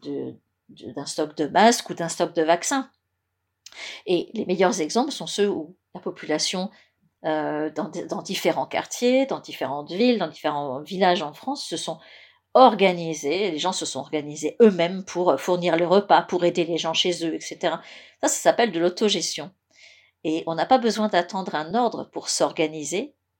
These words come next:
pour faire au mieux et pour prendre soin des autres. Voilà, ça c'est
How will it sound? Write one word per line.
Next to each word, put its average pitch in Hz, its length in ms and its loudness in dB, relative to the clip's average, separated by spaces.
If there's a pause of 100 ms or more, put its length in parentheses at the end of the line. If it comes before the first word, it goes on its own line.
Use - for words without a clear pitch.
(120)
pour - 200 -10
faire 208 380 2
au 214 180 10
mieux 196 360 4
et 170 60 2
pour - 240 -10
prendre 214 440 4
soin 220 280 2
des 190 240 0
autres. - 360 -6 (1600)
Voilà, 147 280 4
ça 214 140 4
c'est 151 420 2